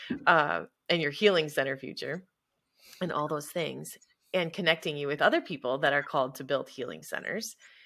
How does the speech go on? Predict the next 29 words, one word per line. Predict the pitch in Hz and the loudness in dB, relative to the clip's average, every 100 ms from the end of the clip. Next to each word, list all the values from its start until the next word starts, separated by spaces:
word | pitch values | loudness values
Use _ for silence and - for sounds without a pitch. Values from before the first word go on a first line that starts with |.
| - _ _ 170 | -20 _ _ 4
Um, | 165 151 139 135 135 _ _ _ _ _ _ _ _ _ | 4 4 -2 -8 -16 _ _ _ _ _ _ _ _ _
what, | - 180 214 302 - - - _ _ _ _ _ _ _ _ _ _ _ | -4 0 2 0 -4 -14 -14 _ _ _ _ _ _ _ _ _ _ _
what | 170 202 277 269 | -6 -4 -4 -6
do | 294 | -4
you | 233 202 | -4 -6
think | - 180 185 - | -6 -8 -8 -12
today, | - 156 147 131 131 - _ _ _ _ _ - | -4 -2 -2 -4 -6 -12 _ _ _ _ _ -6
like, | 156 - - | -6 -8 -12
for | 170 170 | -6 -4
your | 160 147 | -2 -4
girls | 143 170 170 170 170 160 - | -2 0 0 2 0 -4 -8
and | 156 147 | -10 -8
possibly | 160 156 160 151 | -8 -8 -10 -8
getting | 156 151 | -4 -4
a | 147 | -6
degree, | 139 - 151 156 156 151 147 - _ _ - - _ | -10 -8 -6 -6 -6 -4 -6 -8 _ _ -20 -20 _
like, | 147 - 151 165 _ _ _ _ _ | -12 -12 -20 -20 _ _ _ _ _
what | 170 226 | 0 2
are | 247 | 2
your | 185 170 | 0 -6
thoughts | 165 139 - | -6 -8 -6
about | 135 - | -10 -10
college | - 127 123 - | -10 -10 -10 -10
today? | - - _ _ _ - | -12 -12 _ _ _ -4
And | 160 | 2
what | 165 185 | 6 6
would | 226 | 4
you | 180 | -2
tell, | 170 190 170 160 | -4 0 0 0